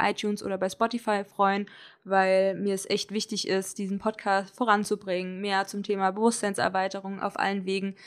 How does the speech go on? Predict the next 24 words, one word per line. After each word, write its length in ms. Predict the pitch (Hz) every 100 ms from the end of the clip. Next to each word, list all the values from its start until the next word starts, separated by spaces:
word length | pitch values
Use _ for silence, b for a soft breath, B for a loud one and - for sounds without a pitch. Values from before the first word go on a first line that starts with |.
| B B
einfach 540 | 202 208 202 190 202 208
mit 120 | 202
der, 240 | 202 190 -
mit 180 | 214
den 80 | 214
Menschen 340 | 269 359 294 277
zu 160 | 226
teilen 540 | - 214 214 208 208 214 B B B _
und 840 | - 196 185 196 196 196 - - _ _ _ - - - _ - -
ja, 260 | 190 180 190
wenn 140 | 208
du 60 | 202
mich 200 | 196 -
da 140 | 196
unterstützen 540 | 180 208 - 220 220 208
magst, 560 | 196 196 196 - -
wäre 100 | 202
ich 80 | 202
dir 160 | 214 202
super, 400 | 185 254 247 247
super 220 | 233 220
dankbar 640 | 196 196 - 196 196 202 -
und 340 | 190 190 190
ja, 240 | 185 175